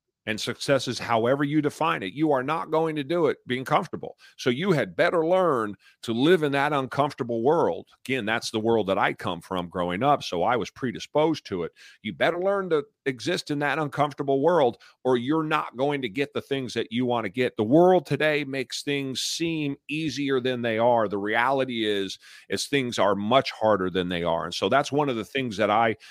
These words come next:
about, like, reality shows, or, uh, a perfect example is these flipper shows, the house flipping shows. And I've done a,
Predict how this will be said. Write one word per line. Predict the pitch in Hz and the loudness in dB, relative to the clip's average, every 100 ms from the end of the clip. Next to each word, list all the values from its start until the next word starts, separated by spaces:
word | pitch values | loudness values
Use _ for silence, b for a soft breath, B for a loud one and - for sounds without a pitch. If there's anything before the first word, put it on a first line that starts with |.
| B | B
about, | 101 104 104 - - | -4 2 2 0 -2
like, | 104 98 | -2 0
reality | 104 104 110 113 104 | 0 2 2 2 0
shows, | 95 - 101 98 95 95 - - | -2 0 4 4 2 0 -4 -6
or, | 92 90 - b b 110 | -2 -2 -4 b b -2
uh, | 98 92 | 0 -2
a | - | 0
perfect | 147 135 104 | 2 2 -2
example | 90 120 123 - 107 | -6 -2 -2 0 0
is | 92 - | -2 -4
these | 92 90 | -6 -6
flipper | - 143 135 95 | -2 0 0 -2
shows, | 90 - 90 82 | -2 0 0 -2
the | - 85 | -6 -2
house | 117 120 - | 2 2 2
flipping | - 131 135 | 2 2 0
shows. | 123 - 127 131 127 110 | -4 2 4 4 2 -2
And | 92 98 | -4 -2
I've | 120 95 | -2 0
done | 113 104 | -2 -2
a, | 101 | -4